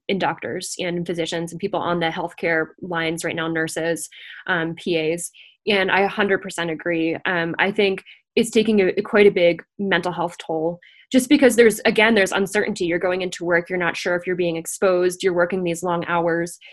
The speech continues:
I think another impact too is, is that there's all these restrictions in the hospital that make it harder to move about, which, you know, these restrictions are necessary, um, but, like, families can't be there for patients. And so doctors are fulfilling more of those, like, emotional roles for patients because,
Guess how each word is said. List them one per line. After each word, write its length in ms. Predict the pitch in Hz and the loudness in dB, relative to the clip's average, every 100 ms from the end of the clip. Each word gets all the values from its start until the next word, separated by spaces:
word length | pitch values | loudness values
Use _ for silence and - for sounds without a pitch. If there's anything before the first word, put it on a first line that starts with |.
| - - _ - | -20 -20 _ -2
I 80 | |
think 300 | 214 226 208 - | 2 2 2 0
another 480 | 226 220 208 233 202 | 2 4 6 6 6
impact 460 | 196 190 180 - | 2 0 -2 -2
too 120 | 240 | 0
is, 140 | 208 180 | 0 0
is 140 | 180 | -2
that 300 | 185 175 165 - - _ - | 4 4 2 -4 -20 _ 2
there's 200 | 214 208 | 4 6
all 140 | 202 | 4
these 200 | 214 226 | 6 4
restrictions 500 | 196 - 190 - 190 | 0 -2 -4 -2 -4
in 80 | 180 | -4
the 80 | 170 | -4
hospital 400 | 160 175 - 196 | -4 -6 -2 -2
that 140 | 175 | 0
make 160 | 175 175 | -2 -2
it 60 | |
harder 340 | 170 175 165 180 | -4 -4 -2 -2
to 160 | - | -4
move 180 | 185 175 | -4 -4
about, 360 | 170 147 185 196 | -2 0 0 0
which, 180 | 185 208 | -4 -2
you 80 | |
know, 80 | 190 | 0
these 160 | 180 180 | 0 -2
restrictions 360 | 180 185 190 | -6 -6 -6
are 60 | 175 | -6
necessary, 720 | 165 196 208 - 156 156 170 - - - - | -4 -4 -4 -4 -2 -2 -4 -10 -20 -16 -2
um, 260 | 185 165 175 | 0 2 0
but, 140 | 160 | 0
like, 180 | 180 - _ - _ - | 0 -4 _ -20 _ 0
families 440 | 202 196 185 180 | 2 2 -2 -4
can't 280 | - 185 - | -4 -4 -2
be 100 | 180 | -2
there 180 | 170 170 | 0 0
for 140 | 170 - | -4 -4
patients. 480 | 170 - - 196 - | -6 -6 -10 -10 -8
And 140 | 180 | -6
so 100 | 185 | -4
doctors 460 | 175 165 - 180 175 | 0 -2 0 -4 -2
are 100 | 175 | -6
fulfilling 480 | 175 185 170 175 | -8 -6 -4 -4
more 320 | 180 175 175 170 | -2 0 2 0
of 120 | 165 | 0
those, 200 | 170 165 | -2 -2
like, 140 | 165 | -6
emotional 440 | 196 180 208 233 175 | -4 -2 0 0 0
roles 220 | 160 170 | 0 -4
for 120 | 175 | -8
patients 500 | 175 294 185 175 175 | -4 -2 0 -2 -2
because, 380 | - 185 190 175 | -4 -2 -2 -4